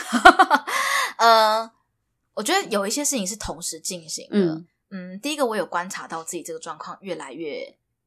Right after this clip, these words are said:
Speaker 1: 严重。
Speaker 2: 嗯。
Speaker 1: 然后但高-，至少在，在高中的时候，我开始有一点想做改变。
Speaker 2: 嗯。
Speaker 1: 嗯，试图想要拯救自己。
Speaker 2: 嗯。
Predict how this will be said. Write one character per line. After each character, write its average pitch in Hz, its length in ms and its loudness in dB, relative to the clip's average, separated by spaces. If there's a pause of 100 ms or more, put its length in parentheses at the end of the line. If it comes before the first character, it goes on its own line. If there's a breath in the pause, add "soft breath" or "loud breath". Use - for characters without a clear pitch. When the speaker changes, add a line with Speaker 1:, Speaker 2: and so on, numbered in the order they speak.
(200)
Speaker 1:
严 151 220 -8
重。 170 220 -6
Speaker 2:
嗯。 175 340 2 (460 loud breath)
Speaker 1:
然 196 140 -8
后 277 200 -4
但 320 220 -4
高-， 233 320 4
至 349 80 -4
少 - 200 0
在， 208 180 -6
在 208 220 -8
高 180 260 -2
中 170 180 -12
的 170 60 -16
时 - 120 -10
候， 160 120 -10
我 147 140 -12
开 - 260 -10
始 - 240 -4
有 135 200 -14
一 165 40 -14
点 165 200 -14
想 156 220 -12
做 160 160 -16
改 - 220 -16 (100)
变。 - 180 -16
Speaker 2:
嗯。 180 320 0 (400)
Speaker 1:
嗯， 165 380 -18
试 185 160 -4
图 185 140 -8
想 151 160 -10
要 165 40 -8
拯 139 140 -12
救 156 140 -8
自 160 160 -14
己。 - 240 -16
Speaker 2:
嗯。 196 200 2